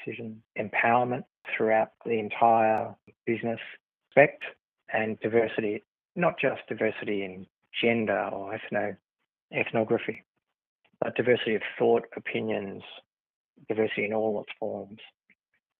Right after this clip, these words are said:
Now, there's a whole lot of other words that, that feel, that form parts of each of those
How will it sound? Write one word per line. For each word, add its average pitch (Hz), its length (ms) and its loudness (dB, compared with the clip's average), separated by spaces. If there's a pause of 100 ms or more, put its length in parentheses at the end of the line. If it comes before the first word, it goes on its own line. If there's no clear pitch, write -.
(140)
Now, 147 140 12
there's 139 120 12
a 151 80 12
whole 156 200 12
lot 139 100 12
of 127 80 10
other 123 180 10
words 123 480 6 (100)
that, 113 120 -6 (140)
that 120 180 -6 (280)
feel, 123 140 4
that 131 80 -2 (160)
form 110 460 0 (440)
parts - 420 6
of 127 100 -2 (480)
each 139 160 -6
of 123 80 -6
those 117 220 -4